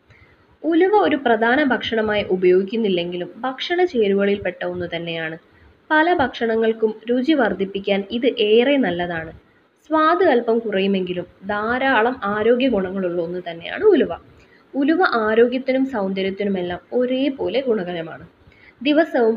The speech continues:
വെറും വയറ്റിൽ ഒരു ഗ്ലാസ് ഉലുവ വെള്ളം കുടിച്ചാലുള്ള ഗുണങ്ങൾ ചെറുതൊന്നുമല്ല. ഇതിൽ folic acid, vitamin എ, vitamin സി എന്നിവ ധാരാളം അടങ്ങിയിരിക്കുന്നു. ഉലുവ വെള്ളം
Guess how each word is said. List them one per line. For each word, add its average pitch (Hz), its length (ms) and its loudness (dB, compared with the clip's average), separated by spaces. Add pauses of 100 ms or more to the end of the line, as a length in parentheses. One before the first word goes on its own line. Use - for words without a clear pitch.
വെറും 254 400 2
വയറ്റിൽ 185 380 -2
ഒരു 247 200 2
ഗ്ലാസ് 202 380 2
ഉലുവ 190 240 0
വെള്ളം 185 240 0
കുടിച്ചാലുള്ള 175 580 -8
ഗുണങ്ങൾ 170 480 -10
ചെറുതൊന്നുമല്ല. 180 720 -2 (480)
ഇതിൽ 269 220 0 (120)
folic 277 420 0
acid, 208 340 -2 (140)
vitamin 233 460 0 (160)
എ, 196 60 2
vitamin 196 540 -2
സി 180 360 -10
എന്നിവ 233 280 0
ധാരാളം 208 720 0
അടങ്ങിയിരിക്കുന്നു. 185 600 -2 (500)
ഉലുവ 330 300 6
വെള്ളം 233 280 4